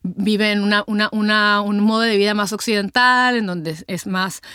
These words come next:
sedentario, no va al parque, está con los electrónicos, come alimentos que no, que son procesados, este, colorantes y así, y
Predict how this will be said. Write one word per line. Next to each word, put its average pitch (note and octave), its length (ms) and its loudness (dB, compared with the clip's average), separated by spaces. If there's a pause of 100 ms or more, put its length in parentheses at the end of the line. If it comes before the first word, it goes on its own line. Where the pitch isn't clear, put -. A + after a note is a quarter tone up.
sedentario, B3 1000 2
no F3+ 140 -4
va E3 100 0
al E3+ 120 -2
parque, C4 600 0
está G3 240 -6
con F#3+ 100 -6
los F#3 120 -8
electrónicos, B3 880 0
come F#3+ 280 -6
alimentos F#3+ 600 -6 (260)
que G3 100 -4
no, G3 100 -4
que - 160 -6
son F#3 320 -4
procesados, A#3+ 1000 0
este, - 340 -6
colorantes G#3+ 840 0
y - 20 -2
así, C#4 320 0 (760)
y F#4+ 220 4